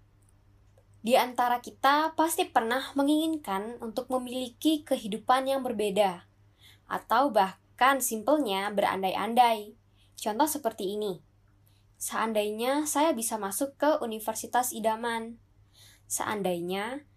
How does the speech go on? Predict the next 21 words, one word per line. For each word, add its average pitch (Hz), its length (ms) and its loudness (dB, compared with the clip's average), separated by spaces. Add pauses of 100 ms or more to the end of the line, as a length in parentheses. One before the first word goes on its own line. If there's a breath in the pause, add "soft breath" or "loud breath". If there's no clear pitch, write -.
(160)
saya 285 320 2
memiliki 247 720 -2
orang 202 320 -4
tua 226 240 0
yang 294 160 0
lebih 233 240 -2
keren. 202 480 -2 (1120 soft breath)
Seandainya 226 960 -2
saya 285 320 2
memiliki 262 640 0
saudara 269 720 2
dan 226 240 0
teman-teman 240 560 0
yang 302 240 2
lebih 247 240 -6
kece. 254 480 -2 (800 soft breath)
Seandainya 208 960 0
saya 247 320 4
lolos 285 480 2
beasiswa 208 800 0
ke 247 60 0